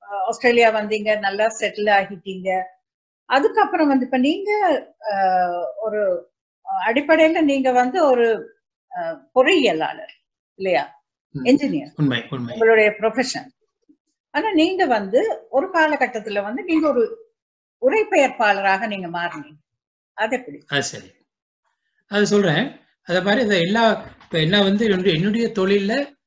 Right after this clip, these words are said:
Speaker 2: அஹ், நான் வந்து ஆஸ்திரே-, அங்க பெங்களூர்ல இருந்தப்ப நான் ரொம்ப அருமையாக எனக்கு முன்னேற்றம் இருந்தது. ப்ரொஃபஷனலா ஒரு American company லைஃப் டைம் job இருந்தது.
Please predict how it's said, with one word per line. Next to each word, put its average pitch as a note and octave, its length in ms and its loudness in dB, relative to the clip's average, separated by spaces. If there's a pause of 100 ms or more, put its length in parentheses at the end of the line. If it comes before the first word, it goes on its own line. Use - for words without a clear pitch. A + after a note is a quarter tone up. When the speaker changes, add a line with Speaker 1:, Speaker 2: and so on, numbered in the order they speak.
(200)
Speaker 2:
அஹ், F#3 160 -2
நான் F#3 260 2
வந்து F#3+ 220 -2
ஆஸ்திரே-, D#3+ 420 -2
அங்க D#3 160 -2
பெங்களூர்ல E3+ 520 0
இருந்தப்ப D#3+ 440 -2
நான் E3 200 -2
ரொம்ப D3+ 280 -4
அருமையாக D#3 420 -2
எனக்கு C#3+ 260 -8
முன்னேற்றம் C3+ 360 -6
இருந்தது. B2 520 -10 (320)
ப்ரொஃபஷனலா D3+ 760 -4 (340)
ஒரு D#3 180 -2
American E3 440 0
company E3+ 240 -6
லைஃப் F#3+ 280 0
டைம் G#3 220 -2
job F3+ 280 0
இருந்தது. A#2 480 -8